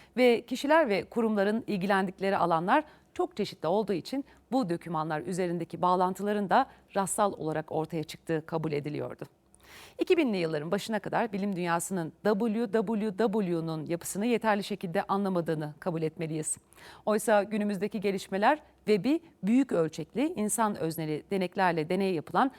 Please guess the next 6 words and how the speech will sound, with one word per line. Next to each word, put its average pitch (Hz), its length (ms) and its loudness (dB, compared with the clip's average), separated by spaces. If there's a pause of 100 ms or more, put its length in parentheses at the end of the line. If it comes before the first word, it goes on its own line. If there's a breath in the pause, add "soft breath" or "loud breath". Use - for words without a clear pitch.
(160 loud breath)
sanal 220 500 2
bir 214 200 0
laboratuvar 185 540 2
haline 151 340 -2
getirmiş 156 460 -8
durumdadır. - 480 -10